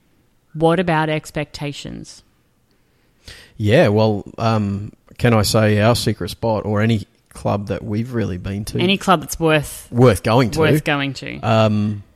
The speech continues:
Speaker 2: there are no expectations. Um, the expectation is that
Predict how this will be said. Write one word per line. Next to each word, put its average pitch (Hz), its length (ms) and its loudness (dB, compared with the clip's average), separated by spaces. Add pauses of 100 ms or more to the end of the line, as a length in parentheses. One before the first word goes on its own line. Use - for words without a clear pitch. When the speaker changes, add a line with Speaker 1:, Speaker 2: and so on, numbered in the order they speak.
Speaker 2:
there 101 220 2
are 107 160 0
no 101 180 -2
expectations. - 880 -12 (400)
Um, 110 260 0
the 113 120 4
expectation 110 720 0
is 101 240 -2
that 104 200 0